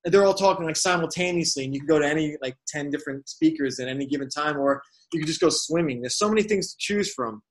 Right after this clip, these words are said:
And that's, that's wonderful in its own regard. And I wouldn't mind doing that again. But, um, it all depends on where you are in life. You know, if you're a beginner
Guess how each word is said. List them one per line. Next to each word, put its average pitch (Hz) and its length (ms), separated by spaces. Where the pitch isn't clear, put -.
And 180 140
that's, 254 380
that's 214 200
wonderful 196 680
in 170 100
its 160 160
own 185 200
regard. 147 640
And 147 380
I 165 80
wouldn't 196 260
mind 175 320
doing 175 260
that 143 160
again. 147 500
But, 160 340
um, 143 380
it 180 100
all 233 120
depends 233 340
on 208 140
where 208 100
you 202 220
are 202 160
in 175 100
life. 175 420
You 147 100
know, 156 140
if - 220
you're 233 280
a 156 40
beginner 196 680